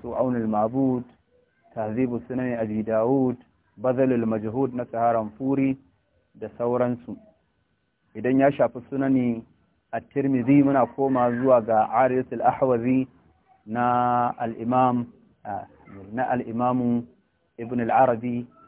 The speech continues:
Al-Qadi Abu Bakr al-Maliki, ko kuma Tuhfatul Ahwazi na Al-Mubarak Kafuri, ko kuma wasu daga cikin littattafai da Allah ya kai mu zuwa gare su, kamar sharhin Imam al-Iraqi da tatimma na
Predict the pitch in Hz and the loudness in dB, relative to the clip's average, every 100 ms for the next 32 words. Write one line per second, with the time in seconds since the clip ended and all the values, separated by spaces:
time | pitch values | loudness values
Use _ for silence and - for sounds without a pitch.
0 | - 107 104 117 120 127 127 107 113 110 | -14 -12 -4 0 0 -2 -6 -6 -6 -4
1 | 123 127 117 110 104 107 107 107 - 165 | -6 -6 -8 -6 -4 -2 -2 -4 -6 -6
2 | 147 - _ _ _ _ _ 123 120 - | -6 -10 _ _ _ _ _ -8 -8 -6
3 | 127 131 135 127 120 123 113 - 131 117 | -6 -4 -6 -6 -6 -4 -2 2 2 2
4 | 120 123 120 123 117 110 107 107 120 113 | 0 0 0 0 0 -2 -2 2 2 2
5 | - 104 - 143 156 170 - _ _ _ | -4 -14 -8 -4 -4 -6 -14 _ _ _
6 | _ - 175 175 170 160 160 147 123 - | _ -10 -8 -6 -4 -2 -2 -2 -2 -6
7 | 131 120 - 117 - 123 120 113 104 98 | -8 -10 -10 -10 -8 -6 2 4 4 0
8 | - _ - 127 117 113 113 139 131 117 | -10 _ -6 0 2 0 -2 -6 -6 -4
9 | 120 110 104 151 151 135 110 117 120 120 | -2 -2 -2 -8 -8 -12 -8 -4 -4 -2
10 | 131 120 117 110 104 95 - - - - | -4 -4 -8 -8 -8 -12 -18 -20 -20 -20
11 | _ _ - 107 123 127 110 110 120 135 | _ _ -12 -4 -2 0 -2 2 2 2
12 | 135 139 127 110 107 - 123 120 110 113 | 0 -6 -4 -6 -10 -12 -6 -4 -2 -2
13 | 113 | 0